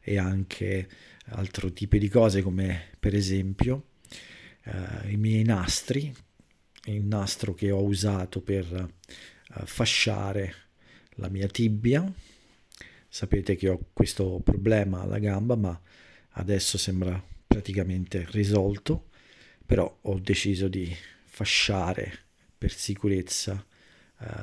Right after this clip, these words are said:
la gamba per avere un po' di sostegno in più e forse anche come effetto placebo. Comunque giovedì quindi siamo stati in giro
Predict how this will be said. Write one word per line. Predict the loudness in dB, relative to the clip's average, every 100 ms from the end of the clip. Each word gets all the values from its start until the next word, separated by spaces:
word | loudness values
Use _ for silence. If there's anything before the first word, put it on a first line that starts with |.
| -4
la | 0
gamba | 2 0 0 -2 -4 -6 -16 _ -20 -20 -20 -12
per | -2 0
avere | 4 4 2 0 -4 -8 -10
un | -8
po' | 2 2
di | 2 -2 -4 -8 -16 _ _
sostegno | -4 -2 -2 -2 4 4 4 2 0
in | 4
più | 2 2 -4 -14 _ -20 -20 -20 -20 -20 _
e | -6
forse | 0 0 0 0
anche | 0 -2
come | -2 -2 -4
effetto | -6 -2 -2 -2 -8 0 4 4 4 2
placebo. | 4 4 4 6 6 4 0 -4 -6 _ _ _ -20 -20 -20 -20 -20 -20 -6
Comunque | -2 0 0
giovedì | 0 2 2 2 -2
quindi | -2 -2 -2
siamo | -4 -6
stati | -6 -6 -6 -4
in | -4
giro | -4 -2 -2 -2 -4